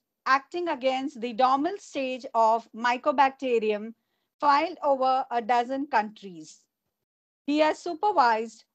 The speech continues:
more than forty-eight master's students and has mentored twenty-two P H D students.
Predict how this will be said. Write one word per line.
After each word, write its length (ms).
more 400
than 380
forty-eight 640
master's 600
students 560
and 200
has 280
mentored 680
twenty-two 600
P 180
H 180
D 180
students. 680